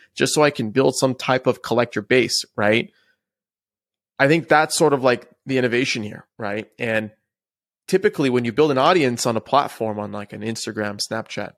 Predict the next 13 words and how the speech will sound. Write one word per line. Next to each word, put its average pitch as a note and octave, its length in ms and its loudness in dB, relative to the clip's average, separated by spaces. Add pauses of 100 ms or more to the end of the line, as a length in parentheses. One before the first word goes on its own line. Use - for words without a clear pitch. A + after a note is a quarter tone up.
(400)
that A#2+ 200 2
data D#3 220 4
is C#3 100 0
siloed, C#3 480 2
it's - 140 -12
gated, C#3 420 0 (180)
right? G#2+ 300 -6 (540)
And A#2 280 2
the A2+ 60 -6
problem F3+ 420 2
is, B2 200 0
is, A2+ 120 -4
like, A2+ 280 -4